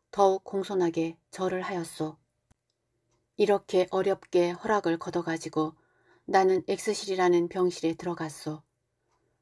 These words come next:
그것은 아마 무료 병실이나 아닌가 하리만큼 나쁜 병실이었소. 게다가 한 방에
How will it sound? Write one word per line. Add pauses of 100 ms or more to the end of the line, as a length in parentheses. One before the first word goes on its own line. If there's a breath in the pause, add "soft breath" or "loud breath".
그것은
아마 (400)
무료
병실이나
아닌가
하리만큼 (480)
나쁜
병실이었소. (920)
게다가
한
방에